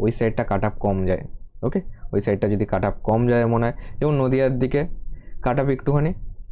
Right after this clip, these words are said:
হাই যাবে, এটা বলি, ঠিক আছে? কিন্তু মেয়েরা তুমি যে জন্যে তোমার বাড়ি, ওকে, যে জেলায় বাড়ি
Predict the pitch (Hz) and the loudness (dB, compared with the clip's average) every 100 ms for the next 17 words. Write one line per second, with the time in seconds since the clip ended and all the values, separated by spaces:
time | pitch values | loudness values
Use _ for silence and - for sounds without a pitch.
0 | - 120 117 107 101 - - - - - | 0 2 2 2 0 -4 -10 -14 -12 -12
1 | - - - - - - 123 123 101 107 | -12 -10 -8 -8 -10 -4 0 2 2 0
2 | - - - - - 147 135 - - - | -4 -12 -12 -4 0 0 0 -6 -14 -18
3 | - - - - - - 160 175 262 - | -18 -10 -10 -10 -12 -2 0 2 -2 -2
4 | 135 143 160 170 196 - - - - - | 0 2 4 4 2 0 -14 -18 -20 -20
5 | - - - - - - 143 156 135 127 | -20 -18 -14 -10 -6 0 2 4 4 2
6 | 135 139 147 160 - - - - - 139 | 4 2 2 0 -4 -8 -10 -8 0 2
7 | 139 120 117 95 - - 139 - 117 127 | 4 4 2 2 -2 -2 -2 0 0 2
8 | 127 131 131 | 4 4 4